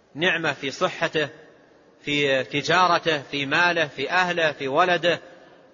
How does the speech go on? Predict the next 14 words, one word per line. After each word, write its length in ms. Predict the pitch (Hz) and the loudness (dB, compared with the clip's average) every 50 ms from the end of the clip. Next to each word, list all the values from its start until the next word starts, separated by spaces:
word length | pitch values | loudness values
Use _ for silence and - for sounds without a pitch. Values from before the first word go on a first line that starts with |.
| _ - - | _ -8 -4
في، 260 | 151 156 151 160 156 | -2 -2 -2 -2 -4
في 200 | 156 - 160 156 | -6 -6 -4 -2
مركوبه، 680 | 147 147 143 139 - - 185 190 185 160 180 170 151 - - - - - - - - - - - - _ _ _ _ _ _ _ _ _ _ - 226 | 0 0 -2 -2 -2 0 0 0 2 4 2 2 2 0 -6 -20 -20 -20 -20 -20 -20 -20 -20 -20 -20 _ _ _ _ _ _ _ _ _ _ -2 0
أي 240 | 262 254 226 208 | 0 2 2 2
نعمة، 360 | 185 180 143 127 127 120 104 117 - - | 2 2 -2 -2 -4 -8 -10 -12 -12 -10
إذا 240 | - 196 202 190 185 | -8 -4 0 2 2
رأى 240 | 185 214 220 202 180 | 2 2 2 2 0
نعمة 560 | 175 190 208 214 214 220 214 220 233 247 247 - - - - - - - - _ _ _ _ _ _ _ _ _ _ _ - | 0 -2 -2 0 -2 -2 0 0 -2 -2 -4 -10 -20 -20 -20 -20 -20 -20 -20 _ _ _ _ _ _ _ _ _ _ _ -12
و-، 300 | 165 147 156 156 151 147 | -4 0 4 4 4 4
وقرت 580 | 147 147 147 - - 208 214 196 202 185 - | 4 0 -2 0 0 0 0 2 0 -2 -2
بها 220 | 170 185 190 185 180 | -2 -2 0 2 2
عينه 640 | 165 151 165 190 214 220 226 220 202 220 247 254 247 - - - - - - - - - - - _ _ _ - | 2 2 2 0 0 0 0 0 0 0 -2 -2 -4 -8 -18 -20 -20 -20 -20 -20 -20 -20 -20 -20 _ _ _ -4
وسعد 500 | 135 147 147 - 190 196 214 208 185 196 | -2 -2 0 0 0 2 2 2 4 2
بها 440 | 196 185 226 240 226 220 233 254 | 2 2 0 -2 0 0 0 -2